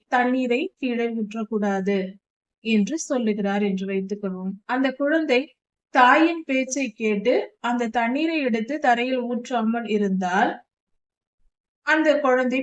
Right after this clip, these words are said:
பாதுகாப்பா இருக்கும். ஒருவேளை அந்த தாய்க்கு அந்த பிள்ளை பயப்படாது என்றால், பயப்படவே பயப்படாது என்று குறும்பு பண்ணிக்கொண்டே இருக்கிற ஒரு குழந்தையா இருந்தால் என்ன செய்யும்?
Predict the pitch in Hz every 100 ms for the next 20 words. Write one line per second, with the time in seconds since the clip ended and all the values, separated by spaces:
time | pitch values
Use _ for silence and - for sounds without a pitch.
0 | 262 240 226 220 214 202 208 214 208 190
1 | 190 190 190 _ _ _ _ _ _ _
2 | _ _ 285 339 330 294 302 302 254 277
3 | - 262 262 262 269 262 339 381 359 285
4 | 240 262 233 233 233 226 277 277 330 302
5 | 208 208 233 311 302 285 269 226 220 202
6 | - - 208 196 202 190 196 202 220 247
7 | 233 233 294 262 214 214 214 208 202 196
8 | 196 - _ _ - 214 202 220 370 -
9 | _ _ _ _ _ - 320 311 277 247
10 | 226 220 220 214 269 240 220 233 233 220
11 | 226 220 220 220 226 233 226 220 202 202
12 | 202 214 247 240 247 262 247 226 220